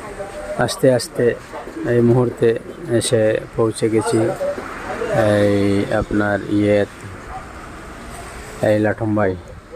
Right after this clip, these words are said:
সেই লাটম্বাই চা খাওয়ার জন্য একটি হোটেলে আসলাম। এখন চা পান করে আমরা পুনরায়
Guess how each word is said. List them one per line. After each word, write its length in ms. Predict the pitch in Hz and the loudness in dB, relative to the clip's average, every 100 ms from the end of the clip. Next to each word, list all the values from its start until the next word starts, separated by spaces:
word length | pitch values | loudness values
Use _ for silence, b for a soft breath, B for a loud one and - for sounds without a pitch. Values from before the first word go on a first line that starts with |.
| 190 190 - - - - | -10 -10 -10 -16 -18 2
সেই 100 | 127 | 4
লাটম্বাই 600 | 117 107 127 117 127 131 - | 4 6 6 8 6 6 2
চা 360 | 135 117 113 - - - - | 6 6 6 2 -4 -8 2
খাওয়ার 260 | 117 117 | 6 6
জন্য 340 | 113 113 107 110 - - - | 6 4 4 2 -2 -12 -8
একটি 220 | 110 - | -2 2
হোটেলে 460 | 110 104 107 104 107 269 - 185 214 214 214 - - - - | 4 4 6 8 6 6 0 -6 -8 -8 -8 -10 -14 -10 -2
আসলাম। 420 | - - 120 147 - - - - - - - - - | -2 0 0 0 -2 -8 -10 -14 -12 -12 -10 -6 -2
এখন 560 | 113 117 113 113 113 123 - | 2 6 6 6 6 4 2
চা 340 | - 117 113 - - - - - - - - 123 123 - - - - | 4 4 4 0 -8 -18 -14 -12 -10 -10 -10 -10 -12 -12 -14 -12 -2
পান 260 | 117 113 113 | 0 2 2
করে 320 | 117 110 131 117 | 2 2 0 0
আমরা 320 | 107 104 104 - - - - - | 0 2 0 -2 -10 -12 -12 -2
পুনরায় 400 | 107 104 101 110 | 2 4 4 2